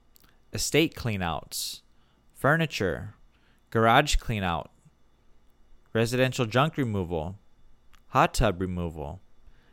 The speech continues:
mattress disposal, office equipment disposal, construction debris disposal, scrap metal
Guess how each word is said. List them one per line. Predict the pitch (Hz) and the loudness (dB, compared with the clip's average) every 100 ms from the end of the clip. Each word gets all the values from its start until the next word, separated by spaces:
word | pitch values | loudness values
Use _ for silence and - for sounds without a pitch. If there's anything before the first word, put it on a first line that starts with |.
| - - | -20 -6
mattress | 107 131 - 123 | 2 2 2 -4
disposal, | - 104 - 98 90 90 76 82 101 - _ _ _ _ _ _ _ | -8 -8 -4 -2 -2 -4 -8 -10 -14 -20 _ _ _ _ _ _ _
office | - 120 - 151 - | 2 2 2 -2 -2
equipment | - 160 160 147 | 2 2 2 -2
disposal, | 104 - - 87 87 87 78 98 _ _ - _ _ _ _ _ _ | -6 -6 -2 -2 -2 -6 -8 -12 _ _ -20 _ _ _ _ _ _
construction | - 110 - 139 - 151 | -8 -4 2 2 2 -2
debris | 123 107 120 147 | 0 2 4 4
disposal, | 127 - - 87 87 78 80 101 _ _ _ _ _ _ _ _ | 2 -2 -2 -2 -2 -6 -8 -14 _ _ _ _ _ _ _ _
scrap | - - - 139 | -12 -4 2 2
metal | 131 135 139 135 | 2 2 2 0